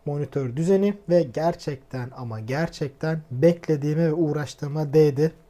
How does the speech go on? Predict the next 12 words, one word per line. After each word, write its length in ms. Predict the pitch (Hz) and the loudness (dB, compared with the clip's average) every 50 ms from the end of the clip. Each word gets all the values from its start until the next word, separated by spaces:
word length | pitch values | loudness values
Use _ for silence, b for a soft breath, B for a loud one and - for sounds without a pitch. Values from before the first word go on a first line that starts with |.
| _ _ _ _ _ _ _ _ _ _ _ _ _ _ _ - b b b b b b b b b | _ _ _ _ _ _ _ _ _ _ _ _ _ _ _ -20 b b b b b b b b b
Benim 300 | 175 190 202 214 220 202 | 4 6 6 4 2 0
şurada 400 | - - - 202 190 160 151 - | -2 -2 0 2 2 2 2 0
gördüğünüz 600 | - 151 156 160 160 160 147 170 170 180 180 165 | 0 4 6 6 6 6 6 4 4 4 2 2
gibi, 220 | 156 165 165 180 175 175 b b b b b b b b _ - | 2 4 4 4 2 0 b b b b b b b b _ -16
e, 40 | 113 | -14
yanımda 520 | 107 107 110 120 139 147 151 151 151 160 156 | -12 -10 -8 -6 -6 -4 -2 0 0 0 0
bir 180 | 156 151 156 | 0 0 -2
de 60 | 165 | -2
adet 240 | - 135 131 156 156 - - _ _ _ | -4 -2 -4 -4 -4 -6 -10 _ _ _
televizyon 600 | - 156 139 143 139 139 143 131 147 156 143 131 | -6 -4 -4 -4 -4 -4 -4 -2 -2 -2 -2 -2
var 260 | 127 156 - - - _ - | -4 -6 -6 -8 -14 _ -20
stüdyoda. 600 | - - - - 131 113 117 113 110 123 147 | -20 -16 -10 -8 -6 -6 -6 -6 -6 -6 -8